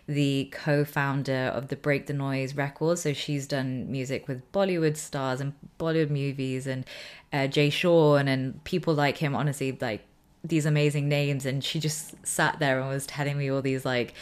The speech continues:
little, um, anecdotes of how it works inside and,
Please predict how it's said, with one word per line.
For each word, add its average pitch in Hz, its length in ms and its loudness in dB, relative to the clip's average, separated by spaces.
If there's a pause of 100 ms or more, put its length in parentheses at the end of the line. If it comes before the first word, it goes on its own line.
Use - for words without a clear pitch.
(420)
little, 143 540 4 (100)
um, 139 320 0
anecdotes 135 560 2
of 131 100 2
how 135 480 2
it 131 160 2
works 143 420 2
inside 139 720 0
and, 127 240 -4